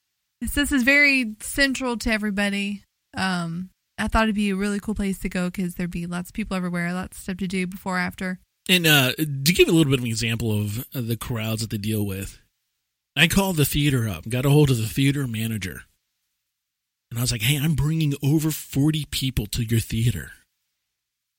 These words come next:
Speaker 2: And she went, "Yeah?" I was like, "Well, I know I didn't get, like, a, a group rate or anything. I'm not looking for that. You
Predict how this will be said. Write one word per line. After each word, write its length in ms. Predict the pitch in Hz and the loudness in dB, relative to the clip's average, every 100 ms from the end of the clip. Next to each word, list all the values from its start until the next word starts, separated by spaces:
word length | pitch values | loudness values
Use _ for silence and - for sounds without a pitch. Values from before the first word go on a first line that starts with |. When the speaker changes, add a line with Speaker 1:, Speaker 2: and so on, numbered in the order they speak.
| _ _ _ | _ _ _
Speaker 2:
And 100 | - | -2
she 160 | 107 117 | 0 0
went, 300 | 104 95 87 - _ _ _ _ _ - | -2 -4 -8 -16 _ _ _ _ _ -6
"Yeah?" 240 | 104 104 | -4 -2
I 1500 | 139 _ _ _ _ _ _ _ _ _ _ _ _ _ _ | -6 _ _ _ _ _ _ _ _ _ _ _ _ _ _
was 120 | 156 | -6
like, 140 | 143 123 _ _ - | -6 -6 _ _ -6
"Well, 300 | 156 151 135 _ _ _ - _ _ _ _ _ - - - | -2 -2 -6 _ _ _ -20 _ _ _ _ _ -20 -14 -6
I 140 | 165 | -2
know 180 | 190 202 | 0 2
I 20 | |
didn't 220 | 175 180 | 2 2
get, 120 | 156 160 | 0 0
like, 160 | 147 | -2
a, 180 | 123 110 | -2 -2
a 100 | 123 | -2
group 440 | 120 139 185 220 - _ _ - | 2 4 6 4 0 _ _ 0
rate 320 | 139 135 123 | 6 6 6
or 80 | 123 | 2
anything. 320 | 120 117 120 | -2 -2 -2
I'm 80 | 123 | 0
not 160 | 139 | 2
looking 220 | 147 202 135 | 2 2 0
for 100 | 107 | -2
that. 240 | 101 117 - _ _ _ _ _ _ _ _ _ _ _ _ | -4 -6 -10 _ _ _ _ _ _ _ _ _ _ _ _
You 140 | 131 | -4